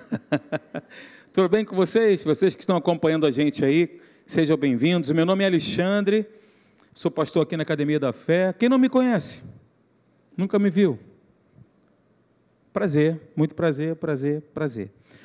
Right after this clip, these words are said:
Olha só, nós vamos falar um pouquinho aqui da Palavra de Deus, mas antes eu quero lembrar que no próximo sábado nós ainda continuamos com a nossa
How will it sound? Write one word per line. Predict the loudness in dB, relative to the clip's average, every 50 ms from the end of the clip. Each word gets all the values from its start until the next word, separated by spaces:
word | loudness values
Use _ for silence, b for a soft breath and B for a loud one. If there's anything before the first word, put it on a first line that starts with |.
| b b
Olha | b 0 0 0
só, | 0 0 0 0 0 0
nós | -2 -2 0 2
vamos | 0 0 0 0 0
falar | 0 0 2 2 0
um | 0
pouquinho | -2 -4 -4 -4 -4 -4
aqui | -2 0
da | 0 0
Palavra | 0 0 0 0 -2 -2
de | -4 -2
Deus, | 0 0 0 0 0
mas | 0 -2 0 0 0
antes | 0 0 -2
eu | -4
quero | -2 -2 0 0
lembrar | 0 -2 -2 -2 -2 0 0 -2 -2 -6 -10 -14 b b b b b b b b -4
que | -2 -2
no | -2 -2
próximo | 0 0 2 2 0 0 -2 0 0
sábado | 0 -2 -2 0 0 0 2 0 0 -2 -2 -2 -2 -2 -2
nós | -2 -2 -2 -2 -2 -2 -2
ainda | -2 -2 -2 -2
continuamos | -2 -2 -2 -2 -2 -2 -2 0 0 0 0 0 0 -2 -2 -4 -4 -6
com | -6 -6 -4
a | -4 -2
nossa | -2 -2 -4 -4 -4 -4 -6